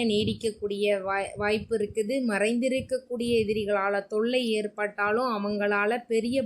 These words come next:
பாதிப்புகளை ஏற்படுத்திவிட உங்களால, உங்களுக்கு முடியாது. அதனால நீங்க கவலைப்படாம கவனமாவும் ரொம்ப சிறப்பாகவும் செயல்பட்டீங்க அப்படின்னா எல்லாத்தையும் முறியடிக்கக்கூடிய தைரியம் வந்து உங்ககிட்ட இருக்குது. அதனால கவலைப்படாம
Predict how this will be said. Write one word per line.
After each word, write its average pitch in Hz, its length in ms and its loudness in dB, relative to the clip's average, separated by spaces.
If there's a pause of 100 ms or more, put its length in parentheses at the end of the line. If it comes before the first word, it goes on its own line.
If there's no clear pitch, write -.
பாதிப்புகளை 208 680 -2 (160)
ஏற்படுத்திவிட 208 800 -2
உங்களால, 196 360 0 (160)
உங்களுக்கு 214 360 -2 (140)
முடியாது. 196 480 0 (120)
அதனால 196 480 -2
நீங்க 196 220 -6 (100)
கவலைப்படாம 196 680 -2 (580)
கவனமாவும் 208 760 2 (400)
ரொம்ப 226 220 4 (100)
சிறப்பாகவும் 226 840 0
செயல்பட்டீங்க 208 720 -2
அப்படின்னா 202 380 -2 (160)
எல்லாத்தையும் 214 560 0
முறியடிக்கக்கூடிய 208 880 -2 (120)
தைரியம் 208 400 0
வந்து 196 240 0
உங்ககிட்ட 196 500 -4
இருக்குது. 190 400 -4 (920)
அதனால 214 380 0 (120)
கவலைப்படாம 208 680 -2